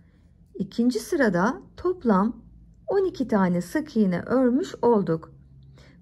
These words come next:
Bunu nereden anlayacağız? Buradaki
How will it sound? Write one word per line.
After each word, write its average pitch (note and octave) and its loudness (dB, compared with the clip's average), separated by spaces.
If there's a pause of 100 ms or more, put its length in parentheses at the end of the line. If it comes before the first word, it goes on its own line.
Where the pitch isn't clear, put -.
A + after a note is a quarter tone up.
(100)
Bunu F#4+ 0
nereden D4+ 4
anlayacağız? F#3 0 (1080)
Buradaki C#4 -2